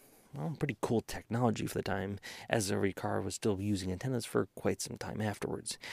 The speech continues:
The nineteen seventy-one model year had, well, basically a few minor changes. Fender across, uh,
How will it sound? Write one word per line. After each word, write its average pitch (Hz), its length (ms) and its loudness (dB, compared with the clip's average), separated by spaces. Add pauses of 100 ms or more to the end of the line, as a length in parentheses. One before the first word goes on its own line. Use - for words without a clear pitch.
(140)
The 160 60 12
nineteen 208 280 10
seventy-one 143 600 8
model 127 180 4
year 123 180 6
had, 117 280 4 (300)
well, 170 280 6
basically 123 400 8
a - 20 -2
few 104 240 4
minor 92 400 4
changes. 95 500 2 (400)
Fender 185 220 12
across, 135 420 8
uh, 120 140 4